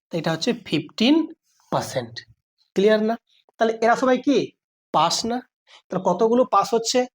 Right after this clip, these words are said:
স্যার, পনেরো আর পঁচিশ, চল্লিশ আর চল্লিশ কত? আশি। তাহলে পাস করেছে মোট কিন্তু দেখতে পাচ্ছি আমি পনেরো যোগ চল্লিশ যোগ পঁচিশ, মানে আশি পার্সেন্ট কিন্তু পাস করেছে।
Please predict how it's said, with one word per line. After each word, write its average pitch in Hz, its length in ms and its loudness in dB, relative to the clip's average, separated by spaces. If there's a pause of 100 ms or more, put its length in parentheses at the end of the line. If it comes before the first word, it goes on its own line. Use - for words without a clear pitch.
(240)
স্যার, 190 440 -2 (200)
পনেরো 220 540 2 (180)
আর 170 100 0 (160)
পঁচিশ, 233 420 0
চল্লিশ 226 640 2 (140)
আর 165 200 -2
চল্লিশ 175 380 2
কত? 190 160 -2 (220)
আশি। 143 400 -2 (320)
তাহলে 190 220 0 (120)
পাস 208 340 0
করেছে 247 380 0
মোট 170 320 -2
কিন্তু 151 340 -2
দেখতে 147 260 -4
পাচ্ছি 151 260 -2
আমি 180 260 2 (160)
পনেরো 160 560 0 (440)
যোগ 143 440 -2
চল্লিশ 190 720 0 (280)
যোগ 147 460 -2
পঁচিশ, 262 520 -2 (280)
মানে 240 360 0 (300)
আশি 156 420 2
পার্সেন্ট 156 440 -2
কিন্তু 240 400 0 (340)
পাস 151 340 0 (140)
করেছে। 135 440 -2